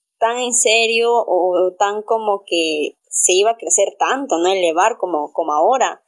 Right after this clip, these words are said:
porque pensé, y realmente pensé, que, que el Estado iba a actuar de inmediato,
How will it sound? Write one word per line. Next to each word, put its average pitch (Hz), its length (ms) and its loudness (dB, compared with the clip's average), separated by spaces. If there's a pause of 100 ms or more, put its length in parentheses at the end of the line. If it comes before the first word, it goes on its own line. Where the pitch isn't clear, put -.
(520)
porque 175 800 -2 (640)
pensé, 247 600 4 (340)
y 196 120 0
realmente 220 440 2
pensé, 233 580 2 (460)
que, 196 240 0
que 202 120 0
el 180 80 -2
Estado 247 360 2
iba 277 140 4
a 233 40 0
actuar 202 240 0
de 196 80 -2
inmediato, 185 600 0